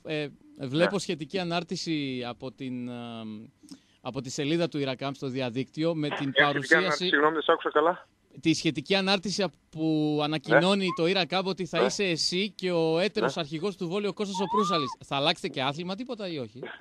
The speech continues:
Speaker 2: <laughs> Δεν ξέρω, μπορεί. Μπορεί.
Speaker 1: <laughs>
Speaker 2: Να δοκιμάσουμε τη, την τύχη μας,
Speaker 1: Έχεις
Speaker 2: αλλά,
Speaker 1: παίξει
Speaker 2: εντάξει,
Speaker 1: βόλεϊ;
Speaker 2: τώρα τι να,
Speaker 1: Άλλο άθλημα έχεις, ε,
Speaker 2: τι
Speaker 1: λόγω
Speaker 2: να
Speaker 1: του
Speaker 2: πούμε
Speaker 1: πατέρα,
Speaker 2: για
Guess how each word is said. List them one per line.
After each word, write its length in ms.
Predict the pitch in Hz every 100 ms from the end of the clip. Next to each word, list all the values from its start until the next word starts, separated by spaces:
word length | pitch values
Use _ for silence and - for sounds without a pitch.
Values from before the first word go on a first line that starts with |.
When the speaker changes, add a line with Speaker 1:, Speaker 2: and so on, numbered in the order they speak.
| 135 170
Speaker 2:
<laughs> 520 | 302 123 - 185 165
Δεν 100 | 208
ξέρω, 260 | - 120 110
μπορεί. 340 | 151 170 104 - 143 143 - 160
Μπορεί. 300 | 147 135 -
Speaker 1:
<laughs> 100 | 143
Speaker 2:
Να 80 | 123
δοκιμάσουμε 520 | 131 135 151 147 127
τη, 120 | 127 120 113 139 _ - - 208 -
την 140 | - 110
τύχη 220 | 131 160
μας, 100 | 151
Speaker 1:
Έχεις 120 | 160 113
Speaker 2:
αλλά, 100 | 110
Speaker 1:
παίξει 260 | 175 101
Speaker 2:
εντάξει, 140 | 101 190
Speaker 1:
βόλεϊ; 180 | 98 120
Speaker 2:
τώρα 100 | 110
τι 100 | 160
να, 100 | 202
Speaker 1:
Άλλο 140 | 247
άθλημα 380 | 233 240 208 156
έχεις, 360 | 143 156 139
ε, 480 | 170 160 160 160 160 160
Speaker 2:
τι 80 | - - -
Speaker 1:
λόγω 180 | 160 185
Speaker 2:
να 60 |
Speaker 1:
του 80 | 117
Speaker 2:
πούμε 140 | 139 170
Speaker 1:
πατέρα, 180 | 185
Speaker 2:
για 20 | 190